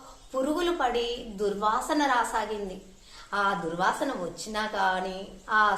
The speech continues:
శిష్యుడు ఏమీ పట్టించుకోలే. అంతేకాకుండా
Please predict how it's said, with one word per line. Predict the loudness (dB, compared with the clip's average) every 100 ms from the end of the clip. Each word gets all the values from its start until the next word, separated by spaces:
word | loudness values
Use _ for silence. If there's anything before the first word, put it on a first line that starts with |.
| 0
శిష్యుడు | -8 -4 -2 2 2 0
ఏమీ | -6 -4 0 0 0
పట్టించుకోలే. | 0 -2 -6 -8 -6 -6 -8 -16 -20 -20 -10
అంతేకాకుండా | -8 0 2 4 4 2 -2 -2 0 0 -2